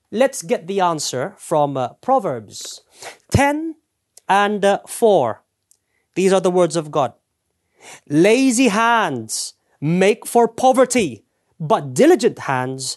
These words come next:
bring wealth." How dedicated must the head of the family or head of the household be in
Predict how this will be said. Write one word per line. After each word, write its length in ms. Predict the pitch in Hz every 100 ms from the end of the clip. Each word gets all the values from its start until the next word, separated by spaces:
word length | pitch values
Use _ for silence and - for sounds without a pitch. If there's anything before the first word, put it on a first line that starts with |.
| _ 160
bring 380 | 139 160 147
wealth." 440 | 143 147 123 _ _ _ _ _ _ _ _ - _ -
How 260 | 240 269 214
dedicated 800 | 262 247 240 240 233 262 196 -
must 520 | 180 220 226 208 139 170
the 300 | 202 202 170
head 220 | 220 233
of 100 | 190
the 80 | 196
family 480 | - 208 220 240 247
or 140 | 156
head 180 | 135 190
of 80 | 190
the 140 | -
household 580 | 190 202 - 208 226 156
be 280 | 214 233 208
in 160 | 196